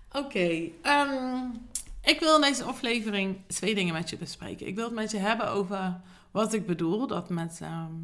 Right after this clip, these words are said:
met keer tien gaan. En keer tien gaan gaat over commitment. En ik wil je heel graag, ehm, uitnodigen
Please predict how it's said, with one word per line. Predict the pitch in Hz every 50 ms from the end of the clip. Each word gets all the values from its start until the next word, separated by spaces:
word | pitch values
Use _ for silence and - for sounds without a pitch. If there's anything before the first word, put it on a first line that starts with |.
| 165 175 180 -
met | 196 175 -
keer | - - 180 160 -
tien | 202 214 233 226
gaan. | 240 226 240 254 262 -
En | - 185 180 175 175 170 175 -
keer | - 180 175
tien | 180 190 190 180
gaan | 185 165 160
gaat | 151 160 165 - 160
over | 160 160 156
commitment. | - 165 165 185 208 - - 262 359 427 - - - _ - - - - - - - - - - - - _ _
En | - 247 277 311 330 - -
ik | 269 -
wil | 247 247 240
je | 226 214
heel | 196 196 208 254 285
graag, | - - - 240 214 208 208 208 -
ehm, | 202 - 196 190 185 180 180 170 - - - -
uitnodigen | 170 175 190 208 247 247 262 285 285 247 285 302 349 415